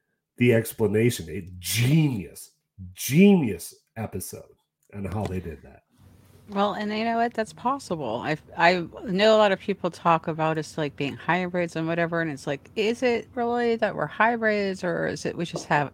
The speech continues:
Speaker 2: ancestry, you know, that's in common? Like, and that does come from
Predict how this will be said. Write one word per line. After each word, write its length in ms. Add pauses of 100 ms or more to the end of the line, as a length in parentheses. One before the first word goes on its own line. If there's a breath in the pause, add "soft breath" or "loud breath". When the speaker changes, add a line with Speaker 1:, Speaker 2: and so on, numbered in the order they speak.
(100)
Speaker 2:
ancestry, 880 (220)
you 140
know, 180
that's 320
in 100
common? 600
Like, 180 (640 loud breath)
and 140
that 160
does 320
come 400
from 560